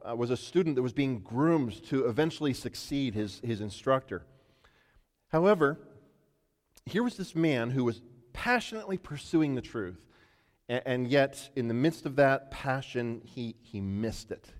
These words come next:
He missed God's calling. Rather than embrace the Messiah whom he was waiting for, he instead became the persecutor of the Messiah and the Messiah's people. Rather than embrace, uh,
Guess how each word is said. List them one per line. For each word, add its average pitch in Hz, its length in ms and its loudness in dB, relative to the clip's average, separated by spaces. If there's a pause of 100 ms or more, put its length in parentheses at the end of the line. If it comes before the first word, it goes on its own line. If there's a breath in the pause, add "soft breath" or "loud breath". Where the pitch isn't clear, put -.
He 90 80 -14
missed 113 280 -8
God's 101 240 -6
calling. 95 460 -8 (840)
Rather 160 260 10
than 156 160 6
embrace 151 520 4
the 151 80 -4
Messiah 147 600 4
whom 143 200 2
he 143 160 0
was 117 160 -2
waiting 214 340 0
for, 135 380 2 (380 loud breath)
he 151 240 0
instead 151 420 4
became 165 380 2
the 160 80 2
persecutor 127 720 0
of 104 100 -2
the 117 60 -4
Messiah 120 540 0
and 107 100 -2
the 104 40 -4
Messiah's 113 360 -4
people. 185 380 -6 (880 soft breath)
Rather 143 320 8
than 135 160 6
embrace, 139 680 0 (400 soft breath)
uh, 113 260 -4